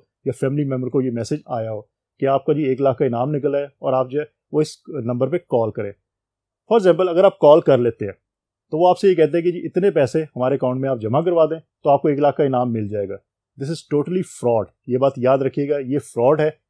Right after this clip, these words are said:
इसको आपने जो है वो फुलफिल नहीं करना। आपने अव्वल तो कॉल ही नहीं करनी, डिलीट कर दे नंबर,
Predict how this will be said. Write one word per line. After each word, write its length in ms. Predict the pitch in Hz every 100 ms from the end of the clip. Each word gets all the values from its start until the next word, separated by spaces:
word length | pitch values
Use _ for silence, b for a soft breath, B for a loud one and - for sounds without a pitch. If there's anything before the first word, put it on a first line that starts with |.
| _
इसको 260 | - - 175
आपने 320 | 160 156 170 165 _ -
जो 120 | 117
है 60 | 156
वो 180 | 175 _ _ _
फुलफिल 360 | 139 147 190 143
नहीं 260 | 127 143
करना। 340 | 127 104 98 - _ _ 123
आपने 240 | 123 160
अव्वल 320 | 170 135 131
तो 100 | 156 180
कॉल 320 | - 143 147
ही 60 |
नहीं 100 | 156 127
करनी, 240 | 117 107
डिलीट 300 | 101 147 165
कर 140 | 143 120
दे 100 | 117
नंबर, 240 | 107 101